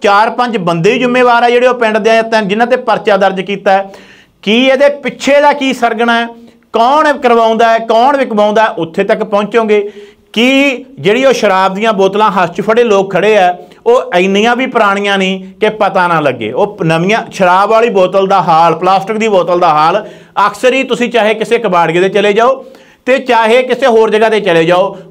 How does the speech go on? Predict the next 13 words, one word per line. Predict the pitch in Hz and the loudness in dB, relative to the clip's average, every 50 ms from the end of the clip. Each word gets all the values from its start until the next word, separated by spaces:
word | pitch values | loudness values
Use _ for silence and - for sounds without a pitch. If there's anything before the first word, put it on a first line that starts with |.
| - | 0
ਉਹ | 233 240 | 0 0
ਤੁਹਾਨੂੰ | 240 - 233 208 185 208 233 233 - | 0 0 -2 0 0 0 -2 -2 -2
ਪਤਾ | 208 208 208 220 226 220 | -4 -4 -2 0 2 2
ਲੱਗ | 214 196 180 | 2 0 -2
ਜਾਵੇ | 185 180 185 196 240 | 0 -2 0 0 0
ਪੁਰਾਣੀ | 240 240 220 196 185 185 190 | 0 0 0 0 0 0 0
ਬੋਤਲ | 185 185 180 175 185 180 | 0 0 0 0 -2 -2
ਕਿਹੜੀ | 175 - 180 180 214 | -2 -2 -2 0 0
ਹੈ | 226 | 0
ਤੇ | 220 220 202 | 0 0 -2
ਨਵੀਂ | 180 160 160 165 165 151 | 0 0 0 -2 -2 -2
ਕਿਹੜੀ | 156 147 143 156 165 147 | -2 -2 0 0 0 0
ਹੈ। | 120 101 | -2 -2